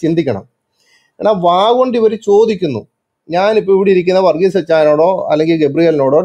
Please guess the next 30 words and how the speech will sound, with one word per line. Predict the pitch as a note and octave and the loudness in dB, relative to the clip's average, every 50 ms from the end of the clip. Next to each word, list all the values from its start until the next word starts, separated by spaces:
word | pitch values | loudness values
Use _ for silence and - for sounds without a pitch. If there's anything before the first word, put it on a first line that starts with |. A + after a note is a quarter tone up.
| F3 D#3 | -2 -2
ലീ | D#3 E3 E3+ D#3+ E3+ | -2 -2 -2 -2 -4
സിസ്റ്ററിനോടോ | D3+ - C#3+ C#3+ C3+ B2+ C3 C3 D3+ F3 F#3 | -6 -8 -8 -8 -4 -2 -2 0 0 2 2
അല്ലെങ്കിൽ | E3+ D3+ D#3 E3 E3 E3 D#3 C#3+ | 2 0 0 -2 -4 -6 -8 -10
കൃഷ്ണനോടോ | C#3 - D#3 D3 C#3 D3 D3+ D3 | -8 -4 -2 -2 0 0 2 2
ആരോടെങ്കിലും | D3 D#3 F3 F3 E3+ E3 D#3 E3 D#3+ D#3+ | 2 2 2 0 0 0 0 0 2 0
ഞാൻ | - D#3+ - - | 0 0 0 0
ചോദിക്കുന്നു, | E3+ F#3 G#3 G#3 F#3+ D#3 C#3+ G#2+ G2 - _ _ _ _ _ _ _ _ _ _ _ _ _ - C#3 D3 | 2 2 2 2 0 -4 -8 -8 -10 -12 _ _ _ _ _ _ _ _ _ _ _ _ _ -8 -4 0
നിങ്ങൾ | E3+ F#3 G3+ A3+ A#3+ C4 C#4 C#4 D4 C#4+ - A3+ | 0 2 2 2 2 4 2 2 0 0 -2 -2
പറയുന്നത് | G3+ G3+ G3+ G#3+ A3 A#3 B3+ A#3+ A3+ | 0 2 2 2 2 2 2 0 0
എനിക്ക് | A3 A3 A#3+ A3 A3+ G3+ | 0 -2 -4 -4 -2 0
കേൾക്കണമെന്നുണ്ടെങ്കിൽ | F#3 F#3+ G#3 G#3 G3 A#3 A#3 A#3+ A#3+ A#3+ A#3 G#3+ G3 G#3 G3+ F#3+ G3+ G#3 G#3 G#3 G#3 - _ _ _ _ _ _ - | 0 2 2 0 0 0 2 2 2 2 2 0 0 0 0 0 0 0 0 -2 -4 -6 _ _ _ _ _ _ -2
എൻ്റെ | C3+ C#3+ D#3 F3 G#3 A#3 A#3+ A#3 | 0 0 2 2 0 0 0 0
ചെവിക്ക് | A3 G3+ F#3+ G#3+ G#3 A#3+ G#3+ - F#3+ | 0 -2 -2 -2 -4 -6 -4 -2 0
കേൾവി | F3+ F3+ G3+ G#3+ A3+ B3 B3 B3 A#3 G#3 - A#3+ | 2 2 2 2 0 -2 -4 -6 -6 -6 -4 -6
ശക്തി | A#3 A#3 - B3 A3 G3 | -6 -4 -2 -2 0 2
വേണ്ടേ? | G3 G#3 A3 G#3 D3+ G#2 F#2 - _ _ _ _ _ _ _ _ _ _ _ _ _ _ _ _ _ _ _ _ _ _ _ _ _ _ _ _ _ - | 2 2 2 0 0 -2 -4 -8 _ _ _ _ _ _ _ _ _ _ _ _ _ _ _ _ _ _ _ _ _ _ _ _ _ _ _ _ _ -4
എടാ, | D#3+ F3 - F#3 | -4 -2 0 0
പിന്നെ | F#3+ F3+ G#3+ C4 C#4 C#4 G3+ - - - E3 E3 | 2 2 4 2 2 0 -2 -4 -4 -2 0 0
എനിക്ക് | E3+ F#3 F#3 - C#4 A3+ - | 0 0 -2 -4 -6 -6 -2
കേൾവി | G#3 G3+ G3+ G#3+ A#3 A#3 C4+ | 0 0 0 0 0 -2 -4
ശക്തി | C4 A3+ - C4+ B3+ | -4 -4 -4 -2 0
ഇല്ലെങ്കിൽ | A#3 A#3+ A#3+ A3+ B3+ A#3+ A3 | 0 0 0 0 -2 0 0
നിങ്ങൾ | G3+ G#3 B3 C4+ C#4 C4 | 0 2 0 0 2 2
പറയുന്നത് | A#3 A3 A#3 A#3 B3+ B3 B3+ B3+ C4 C4 A#3 | 2 2 2 2 0 0 0 0 0 0 2
ഞാൻ | G#3+ G#3+ A#3+ B3 | 0 0 0 0
കേൾക്കുന്നില്ല, | A#3 A3 A3 A3 A3+ C#4 C4 B3+ A3 F3+ D3+ C#3 C#3+ | 0 0 0 0 0 -2 -2 -2 0 0 0 0 0
ഞാൻ | D#3+ G3+ G#3+ G3 | 0 -2 -2 -2
പിന്നെയും | G3+ F3+ F3+ G3+ A3 A3+ A3 | -2 -2 0 0 0 0 0
പിന്നെയും | A#3 A3+ A3+ A3+ A3 G#3+ | 0 0 0 0 2 2
ചോദിച്ചുകൊണ്ടേ | G3 G3 G3 F#3+ E3+ G3+ G3 G3 G3 | 2 2 0 0 0 0 0 2 2